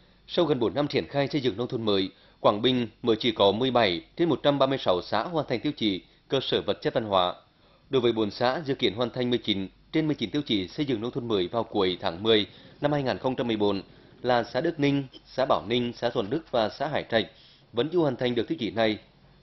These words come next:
Riêng trong chín tháng của năm hai nghìn không trăm mười bốn, Quảng Bình đã đầu tư xây mới và tu sửa được bốn mươi tư công trình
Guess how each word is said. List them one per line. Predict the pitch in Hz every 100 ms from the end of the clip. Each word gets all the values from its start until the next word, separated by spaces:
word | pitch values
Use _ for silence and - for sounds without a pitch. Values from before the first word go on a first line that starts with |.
| _
Riêng | 123 131
trong | 131 120
chín | 110 90
tháng | 98 95
của | 117
năm | 98 147
hai | 143
nghìn | 117
không | 92 135
trăm | 131
mười | 120
bốn, | 104 101 98 - - -
Quảng | 120 95
Bình | 123 120 117 104
đã | 131
đầu | 127 117
tư | 139 135
xây | 143
mới | 120 104 101 -
và | 123 123
tu | 160
sửa | 165 131 101
được | 113 107
bốn | 98
mươi | 107 151
tư | 160
công | 160
trình | - 117 104